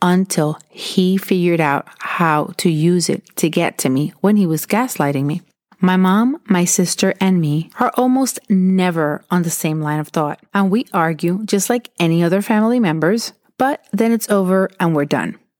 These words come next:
This one time, I remember that he was out, he had been out with the guys in the motorcycle, had been drinking, and when he came home, we argued. I cannot remember what we were arguing about,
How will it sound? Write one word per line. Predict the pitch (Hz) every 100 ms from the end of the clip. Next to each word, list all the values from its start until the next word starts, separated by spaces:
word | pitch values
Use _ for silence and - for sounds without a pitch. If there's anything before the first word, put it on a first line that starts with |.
| -
This | 226 254 -
one | 226 240 311 320
time, | - - 202 165 127 151 _
I | -
remember | 165 190 208 208 175 156 -
that | - 156 147 - -
he | - 190
was | 202 185
out, | 165 151 - _ -
he | -
had | 160
been | 170 170
out | 156 170
with | 180
the |
guys | 175 165 156 160 -
in | 185
the | 196
motorcycle, | 175 156 - 156 - 160 170 -
had | - - - 151 139
been | 175
drinking, | 196 165 151 151 156 175 _
and | 190 185
when | 175
he | 143 208
came | 226 - 226
home, | 180 175 196 180 156 180
we | 202 180 -
argued. | - 160 156 - 147 170 - _ _ -
I | 190
cannot | - 180 185 233 -
remember | 302 277 262 254
what | 208 190 180
we | 202
were | 190 196 -
arguing | 170 175 170 190 190 -
about, | 160 - 147 139 151 262 -